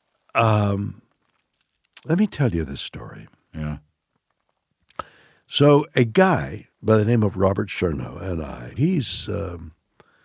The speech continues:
Speaker 1: he's a, a bigwig in, in New York, and I met him, and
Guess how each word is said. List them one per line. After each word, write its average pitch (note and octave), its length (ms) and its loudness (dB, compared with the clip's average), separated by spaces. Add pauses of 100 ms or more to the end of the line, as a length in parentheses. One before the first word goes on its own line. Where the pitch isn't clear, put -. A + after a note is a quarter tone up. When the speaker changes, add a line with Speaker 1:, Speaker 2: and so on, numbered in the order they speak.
(580)
Speaker 1:
he's C3+ 360 0
a, B2 320 2
a A2+ 40 4
bigwig G2+ 460 4
in, F#2+ 380 -2
in F#2 280 2
New F#2 140 4
York, E2 320 0
and G2 120 -2
I G2 80 0
met F#2+ 260 4
him, E2+ 220 2 (520)
and F#2 640 2